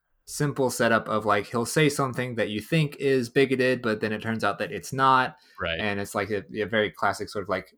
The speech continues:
Speaker 1: escalation
Speaker 2: Yeah.
Speaker 1: comedy that way and very funny. And the moment that always makes me laugh is when he <laughs> goes, "And did I mention I beat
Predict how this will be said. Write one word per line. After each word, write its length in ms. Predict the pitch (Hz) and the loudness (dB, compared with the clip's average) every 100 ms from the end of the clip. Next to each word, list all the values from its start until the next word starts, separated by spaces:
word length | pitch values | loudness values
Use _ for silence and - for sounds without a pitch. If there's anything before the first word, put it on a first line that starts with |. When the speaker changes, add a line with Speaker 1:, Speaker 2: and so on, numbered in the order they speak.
| - | -12
Speaker 1:
escalation 680 | 104 - 104 95 107 98 | -10 -4 -4 -2 -6 -10
Speaker 2:
Yeah. 60 | 95 - | -12 -2
Speaker 1:
comedy 320 | 104 101 98 | -2 0 0
that 200 | 104 98 | 2 2
way 280 | 104 101 98 | 2 0 0
and 140 | 95 | -2
very 200 | 95 104 | 0 0
funny. 360 | 101 95 98 95 | 0 -2 -2 -4
And 160 | 92 92 _ _ - | -6 -8 _ _ -10
the 100 | 117 | -6
moment 340 | 139 135 127 | 0 0 0
that 100 | 120 | 2
always 180 | 123 117 | 2 4
makes 220 | 127 120 | -2 0
me 80 | 117 | 2
laugh 380 | 107 107 107 101 | 4 4 2 -2
is 180 | 98 101 | -6 -4
when 180 | 107 104 | -4 -2
he 140 | 110 | -4
<laughs> 160 | 104 156 | -2 2
goes, 380 | 143 139 - - - _ _ _ | 4 4 0 -2 -16 _ _ _
"And 180 | 120 117 | 0 2
did 220 | 127 120 | 0 0
I 140 | 98 104 | 0 -2
mention 440 | 107 120 - 110 101 | -2 -4 -2 -2 2
I 140 | 113 | 0
beat 220 | 107 117 | 2 -2